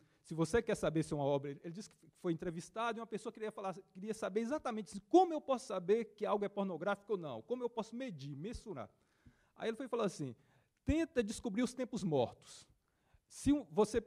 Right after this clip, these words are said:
assistiu um filme onde tudo o que acontece no filme é só voltado pra cena da ejaculação e do sexo,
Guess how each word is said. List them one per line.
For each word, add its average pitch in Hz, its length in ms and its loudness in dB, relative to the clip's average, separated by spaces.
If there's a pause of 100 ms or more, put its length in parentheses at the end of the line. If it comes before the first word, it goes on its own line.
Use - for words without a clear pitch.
(100)
assistiu - 360 -2
um 269 100 6
filme 131 500 -2 (360)
onde 185 300 0 (180)
tudo 285 420 6
o 202 40 -6
que 208 240 2
acontece 185 500 2
no 180 120 4
filme 151 240 2
é 156 40 2
só 262 160 6
voltado 143 600 2
pra - 180 -4
cena 139 420 -6
da 131 140 0
ejaculação 139 880 4 (340)
e 120 100 -10
do 120 100 -12
sexo, - 580 2